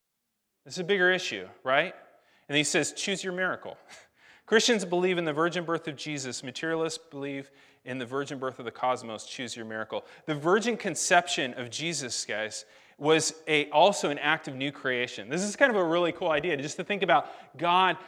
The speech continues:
This is an act of new creation as he's doing this. He didn't create Christ's divine spirit like he was eternally existent,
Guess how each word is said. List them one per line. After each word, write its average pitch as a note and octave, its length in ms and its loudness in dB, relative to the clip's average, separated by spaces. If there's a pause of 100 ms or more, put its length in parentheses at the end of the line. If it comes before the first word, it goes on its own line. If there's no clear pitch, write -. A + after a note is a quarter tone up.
This G#3+ 200 2
is A#3 140 4
an G3+ 200 2
act F#3 320 8
of D#3+ 100 0
new E3+ 140 -2
creation D3+ 580 -2
as C3 120 -4
he's C3+ 160 -8
doing F3 320 0
this. C3+ 220 -4 (180)
He E3 80 4
didn't G#3+ 160 6
create - 600 6
Christ's F3+ 540 6 (240)
divine D#3 400 8
spirit E3+ 540 6
like D3 240 6
he E3 300 -2 (200)
was D3 300 -2
eternally G3 420 0
existent, E3 440 -4